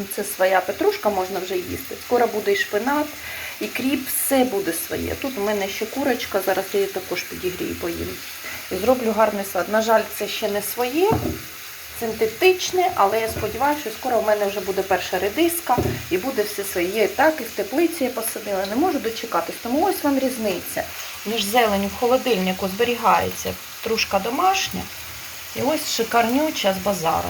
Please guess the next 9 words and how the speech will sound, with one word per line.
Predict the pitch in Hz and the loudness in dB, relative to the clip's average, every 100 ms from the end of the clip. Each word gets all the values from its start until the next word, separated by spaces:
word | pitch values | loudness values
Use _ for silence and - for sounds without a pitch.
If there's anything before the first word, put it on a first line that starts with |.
| 196 | 0
не | 247 | 0
як, | 196 180 - | 0 -2 -2
викину | 190 208 190 180 175 | -2 -2 -4 -8 -4
зараз | 175 170 180 - | -2 -2 -4 -8
її. | 165 185 - - - - - - - - - - - - - - - - - - - 220 | -10 -10 -10 -12 -12 -10 -10 -10 -10 -10 -10 -10 -6 -2 -2 -2 -6 -6 -6 -6 -4 4
Ось, | 208 190 - - - | 4 4 0 -4 -2
тому | 233 302 466 453 - - | 4 4 4 2 -2 -2
мені | 240 254 | 2 4
питають, | 254 247 254 254 233 | 4 4 6 6 4